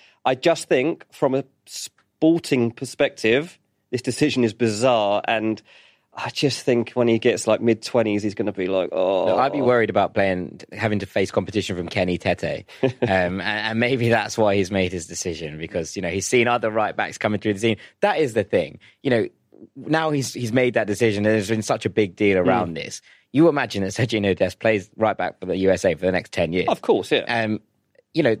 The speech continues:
Speaker 2: who's to say that in two years' time, someone doesn't come through hi-, from the Netherlands who is as good, you know,
Speaker 1: That's
Speaker 2: a,
Speaker 1: part of
Speaker 2: a
Speaker 1: being an
Speaker 2: right
Speaker 1: elite
Speaker 2: back?
Speaker 1: footballer, right?
Speaker 2: I, I
Speaker 1: You've gotta back
Speaker 2: completely agree
Speaker 1: yourself to
Speaker 2: with you,
Speaker 1: keep these
Speaker 2: and I,
Speaker 1: people out.
Speaker 2: I don't think there will be. I'm not, I'm not saying that I think there's gonna be a right back come through that's better th-, than Dest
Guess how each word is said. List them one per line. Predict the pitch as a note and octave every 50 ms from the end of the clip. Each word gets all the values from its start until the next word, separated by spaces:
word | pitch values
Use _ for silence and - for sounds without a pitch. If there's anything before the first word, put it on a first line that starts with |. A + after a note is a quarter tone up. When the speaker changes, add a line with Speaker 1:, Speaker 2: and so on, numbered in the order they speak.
| - _ -
Speaker 2:
who's | B2+ D#3 E3+ F3+ E3+
to | - C#3+
say | - - D3 C#3 B2 G#2
that | G#2 E2+
in | F2+ G#2+ G2+
two | - - A#2+
years' | A2 G#2+ G#2 G#2 G2+ F#2+ -
time, | - - G#2+ G2+ F2 E2 E2+ E2+ E2+ - - _ _ _ _ _ _ _ _ _ _ _ _ _ _
someone | - - - C3+ B2+ A#2+ A#2+ A#2+ A#2
doesn't | A#2 A2+ G2+ A#2 G#2+ F#2+
come | G#2+ A2 G2+ G2+ F#2
through | - G2+ G2+ G2 F#2+ F2+ F2 F#2 D#2 - - _ _ -
hi-, | G#2 A#2+ - -
from | - - A#2+ A2+ G#2+ G#2
the | G2
Netherlands | G2+ G2+ F#2 F#2+ F#2 F2 E2+ E2 D#2+ - - - -
who | G2+ A#2 G#2+ G#2
is | G2+ G2 G2+ F#2+ - - -
as | A#2+ A#2+ B2 A#2 A2
good, | - A2+ G#2+ G2+ G2 G2 F#2 F2+ - _ - - - _ _ _ _ -
you | A#2
know, | A2+ G2+
Speaker 1:
That's | - G#3+ -
Speaker 2:
a, | -
Speaker 1:
part | G3+ E3+ -
of |
Speaker 2:
a | -
Speaker 1:
being | F3+ E3+
an | E3+ -
Speaker 2:
right | -
Speaker 1:
elite | F3 F3 F3 A2+
Speaker 2:
back? | G#2 G2
Speaker 1:
footballer, | - - C#3+ A#2+ A#2 A2+
right? | B2 D#3+ F#3+ -
Speaker 2:
I, | A2 F2+ G#2 E3+ F3+ D#3
I | D#3 E3+
Speaker 1:
You've | -
gotta | - F3+ - D3
back | - G3 F#3
Speaker 2:
completely | - C#3+
agree |
Speaker 1:
yourself | C3 - D3+ C#3 C3 C3
to | A2
Speaker 2:
with | G#2 F#2 G2
you, | G2+
Speaker 1:
keep | G2+
these | - C#3
Speaker 2:
and | - E3
I, |
Speaker 1:
people | D3 - D3 D#3+
out. | F#3 E3+ A#2
Speaker 2:
I | -
don't | - F3+ E3+ D3
think | D3 B2+
there | A#2 A2+
will | A2 B2 B2+ A#2+ G#2+
be. | - E2
I'm | F#2 F2+ F2+ G#2 A2
not, | A2 - -
I'm | - A2+
not | A#2 - -
saying | - A#2 A2 G#2
that | G#2 -
I | -
think | - A2+ G#2 -
there's | G2 F#2
gonna | - G#2+ G2
be | F#2 G2+
a | G2 F#2
right | G2+ G2 F#2 -
back | G2 - -
come | - G2 F#2+
through | - G2+ F#2+
that's | F2 F#2 -
better | _ G2+ G2 F#2+ - - G2 F#2 E2+
th-, | - - - G#2 G2+ - -
than | - G#2 G2 F#2
Dest | G#2 G2 G2 - - -